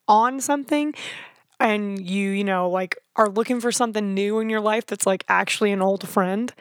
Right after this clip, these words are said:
try eggs because I really love them. So, yeah, they're great. <laughs> And so the, <laughs> so the next thing is, like, kind of more normal. <laughs> Uh,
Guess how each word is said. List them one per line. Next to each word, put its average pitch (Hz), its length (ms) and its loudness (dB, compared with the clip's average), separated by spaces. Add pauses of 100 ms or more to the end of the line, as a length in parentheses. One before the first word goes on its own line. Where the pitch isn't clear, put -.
(140)
try 302 320 2
eggs 247 480 -2
because 208 380 2
I 247 200 0
really 240 320 0
love 190 300 0
them. 208 260 -2
So, - 280 0
yeah, - 300 -2 (640)
they're 202 120 2
great. - 420 -2
<laughs> - 40 -20 (960)
And 269 140 2
so 285 160 2
the, 233 180 0
<laughs> 240 300 -2
so 262 140 0
the 285 60 4
next 302 220 0
thing 254 160 0
is, 214 100 -2
like, 202 200 0
kind 208 180 4
of 202 80 -2
more 185 140 -2
normal. 180 480 0
<laughs> - 60 -4 (100)
Uh, 202 400 4